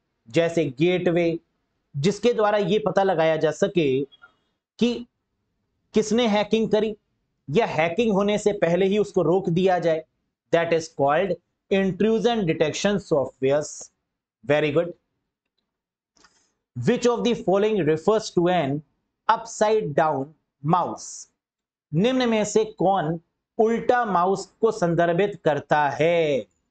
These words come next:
माउस का उल्टा सिरा, जैसे ये माउस है, पहले के समय में क्या होता था कि जो माउस होता था उसको अगर हम पलट देते थे तो यहाँ पर एक बॉल दिखाई देती थी,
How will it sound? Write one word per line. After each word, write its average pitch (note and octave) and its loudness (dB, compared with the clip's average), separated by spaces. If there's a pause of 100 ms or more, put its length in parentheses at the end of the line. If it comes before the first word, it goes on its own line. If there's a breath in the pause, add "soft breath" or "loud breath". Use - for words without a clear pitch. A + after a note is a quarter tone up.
(500)
माउस G3 0
का A3 0 (180)
उल्टा G#3 0
सिरा, A#2+ -12 (720)
जैसे E3 0 (580)
ये G3+ 2
माउस E3+ -2
है, G#3 0 (640)
पहले G#3 2
के B3 -2
समय G#3+ 0
में G#3+ 0
क्या F3 2
होता F3 0
था C#3 0 (440)
कि G#3+ 2
जो A#3 2
माउस F3+ 0
होता F3+ 2
था F#3+ 2
उसको G#3+ 0
अगर G#3 0
हम G#3+ 0 (160)
पलट F#3+ 2
देते D#3 0
थे - -18 (720)
तो A3+ 4
यहाँ G#3 0
पर A#3 0
एक E3+ -6
बॉल A3+ 2
दिखाई E3 0
देती C#3+ 0
थी, D#3+ -10